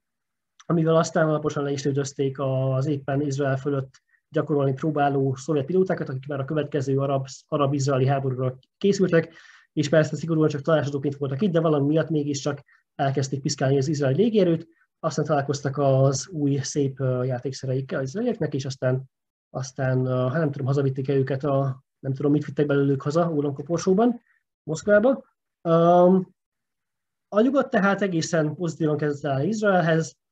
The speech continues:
ö, mint győztes államhoz, viszont, ö, a nyugaton pont ekkoriban elég érdekes folyamatok, ö, zajlottak le, ö, politikailag.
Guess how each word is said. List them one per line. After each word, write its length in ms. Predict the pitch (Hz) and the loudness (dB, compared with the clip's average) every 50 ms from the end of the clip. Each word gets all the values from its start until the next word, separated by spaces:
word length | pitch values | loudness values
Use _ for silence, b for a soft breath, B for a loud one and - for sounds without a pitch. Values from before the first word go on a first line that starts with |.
| _ _ _ | _ _ _
ö, 440 | - 143 135 131 131 131 131 131 131 | -10 -8 -4 -4 -2 0 0 0 0
mint 180 | 139 143 143 139 | 0 0 0 2
győztes 320 | 156 151 143 - - - | 0 0 0 -2 -2 0
államhoz, 480 | 214 240 226 208 196 180 180 190 185 180 | 2 4 4 4 2 2 2 2 2 0
viszont, 520 | 180 180 - - 180 170 170 175 170 - | -2 -4 -4 -2 -2 0 0 -2 -2 -2
ö, 200 | 180 170 170 170 | -2 -2 0 0
a 60 | 165 202 | 0 -2
nyugaton 600 | 254 262 226 196 196 - 190 185 180 175 165 170 | -2 -2 -2 -2 -2 -2 -2 0 -2 -2 -4 -6
pont 200 | - 214 190 - | -6 -6 -6 -6
ekkoriban 360 | 175 156 - 175 160 147 156 147 | -6 -8 -6 -6 -4 -2 -2 0
elég 220 | 156 156 147 147 | 0 0 0 0
érdekes 300 | 151 147 147 147 143 135 | -2 -2 -4 -4 -8 -6
folyamatok, 380 | - 151 147 139 135 143 135 - _ _ | -4 -2 -2 -2 -4 -6 -8 -10 _ _
ö, 560 | - - 139 139 139 139 139 135 131 131 131 131 | -8 -4 -2 0 0 2 0 0 0 0 0 0
zajlottak 480 | 135 131 156 151 143 135 135 - 135 135 | 0 2 2 0 0 -2 -4 -8 -10 -4
le, 300 | - 226 226 214 226 B B B B B B B _ | 0 2 2 2 0 B B B B B B B _
ö, 220 | - 160 147 139 139 135 | -2 0 0 2 0 0
politikailag. 760 | 135 240 262 240 - - - 208 202 202 196 190 185 190 | -2 -2 -4 -4 -4 0 2 4 4 4 4 2 0 -2